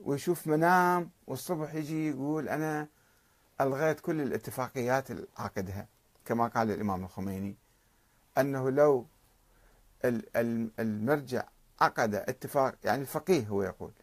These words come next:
"لو عقد اتفاقية شرعية مع الأمة فله الحق أن نلغيها من طرف واحد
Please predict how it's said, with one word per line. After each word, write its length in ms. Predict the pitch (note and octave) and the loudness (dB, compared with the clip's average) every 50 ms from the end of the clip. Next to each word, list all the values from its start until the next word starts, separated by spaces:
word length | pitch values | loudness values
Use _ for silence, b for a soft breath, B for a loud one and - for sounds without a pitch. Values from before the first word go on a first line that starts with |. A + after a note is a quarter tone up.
| b b b b b b - | b b b b b b 2
"لو 160 | C3+ C#3 C#3+ | 4 6 6
عقد 380 | C3+ D3+ F3+ G#3 G#3+ G3 F3+ C#3+ | 6 6 4 4 4 2 2 2
اتفاقية 1040 | D#3 D3+ - D3 - - D#3 D3+ D3 - F#3 G3 G3+ F#3 E3+ D3 - D3 B2+ B2 | 0 -2 -4 -6 -2 0 0 0 2 2 2 2 4 4 2 2 0 -2 -4 -4
شرعية 540 | A2 - D3 B2 C3 - C#3+ F3+ F3 D3+ - - | -4 -2 -2 -2 0 0 0 2 0 0 0 -2
مع 300 | C3+ C3 C#3+ E3 D#3 - | -4 -2 -2 -2 0 0
الأمة 520 | F#3+ F#3 - D#3+ D3+ C3+ A#2+ A#2 B2+ C#3+ - _ _ _ _ b b b b b b b b | 0 0 0 0 0 2 2 2 0 -2 -4 _ _ _ _ b b b b b b b b
فله 360 | - D3+ D3+ E3 D#3 D#3+ E3 | 4 6 6 6 6 4 4
الحق 540 | D3 - - G3 A3+ A3 - - - - D3 | 2 2 0 0 0 0 -2 -6 -6 -4 -2
أن 100 | D3 D3 | 0 0
نلغيها 640 | D3 D3 C#3+ C#3+ C3+ F#3+ G#3+ G#3 F#3+ C#3+ C#3+ B2+ B2 | 0 0 -2 0 2 4 6 6 4 2 0 -2 -2
من 180 | A#2+ B2 A#2+ | -2 -4 -4
طرف 320 | A#2 - F3+ F#3 E3+ D3 D3+ | -2 0 0 0 -2 -2 -2
واحد 560 | C3 B2 B2+ D3+ F3 F#3 G3 G3 G3 G3+ - | -2 2 4 6 6 6 4 2 0 -4 -4